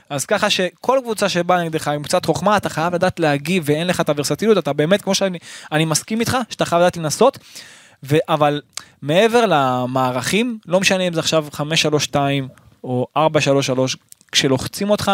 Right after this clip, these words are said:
אתה לא יכול לשחק לרגליים של היריבה. כן, שיחקת קדימה, אבל אתה חייב, אני חוזר על זה, אתה חייב לשחק לעומק, מעבר לקו ההגנה, לא משנה באיזה מערך, כדי לייצר את המ-, את ה-, ש-, הרי תחשוב, אם עכשיו אנחנו נסתכל על המשחק הזה, עוד פעם,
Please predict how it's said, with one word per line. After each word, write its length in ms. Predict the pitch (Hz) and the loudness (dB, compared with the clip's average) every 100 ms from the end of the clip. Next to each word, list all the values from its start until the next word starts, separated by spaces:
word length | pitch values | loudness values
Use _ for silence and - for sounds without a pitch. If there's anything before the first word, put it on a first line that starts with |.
| 185 | -2
אתה 200 | 143 147 | -4 -4
לא 100 | 143 | 2
יכול 340 | 180 - - 170 | 4 4 2 0
לשחק 300 | - 165 - | -2 -6 -4
לרגליים 420 | 139 131 151 156 | -4 0 0 0
של 160 | 147 | 0
היריבה. 340 | 131 123 127 127 - - - _ | 0 -2 -4 -6 -8 -18 -20 _
כן, 180 | - 196 | 0 0
שיחקת 400 | 135 139 165 - | 0 -4 -4 -2
קדימה, 560 | 170 127 113 131 143 214 - _ _ - | -2 -2 -2 -2 2 0 -2 _ _ -10
אבל 160 | 127 131 | -6 -6
אתה 160 | - | -6
חייב, 440 | - 139 139 147 139 | -4 0 2 4 2
אני 120 | 131 | -2
חוזר 360 | - 123 147 | -4 -2 0
על 60 | 165 | 0
זה, 60 | 165 | 0
אתה 120 | - | -4
חייב 520 | - - 135 151 165 | -10 -10 -2 0 0
לשחק 360 | 147 143 165 - _ _ _ - | -2 -8 -10 -14 _ _ _ -6
לעומק, 840 | 165 - _ - 262 185 135 - _ _ _ - | -4 -4 _ 2 2 0 -12 -18 _ _ _ -6
מעבר 340 | 160 233 233 202 | 0 2 4 4
לקו 200 | 165 156 | 4 2
ההגנה, 320 | 147 135 156 202 - - - | 2 0 0 -2 -6 -10 -2
לא 140 | 220 | 0
משנה 260 | 220 196 175 | 2 0 -2
באיזה 240 | 170 160 | -2 -2
מערך, 280 | 170 214 247 | 0 0 0
כדי 220 | - 160 | -2 -2
לייצר 360 | 147 151 - 247 | 0 0 0 0
את 100 | 247 | 2
המ-, 140 | 208 180 | 0 -2
את 80 | - | -2
ה-, 80 | 165 - - - | -2 -4 -14 -12
ש-, 120 | - 160 - - | -6 -6 -6 -2
הרי 140 | 190 | 0
תחשוב, 280 | 269 302 254 | 2 0 0
אם 60 | |
עכשיו 180 | 285 302 | -2 0
אנחנו 120 | 269 | 0
נסתכל 260 | 226 170 220 | 0 -2 2
על 80 | 214 | 2
המשחק 420 | 151 - 214 240 | 0 0 0 0
הזה, 180 | 247 277 | 0 2
עוד 180 | 202 214 | 2 2
פעם, 200 | - | 2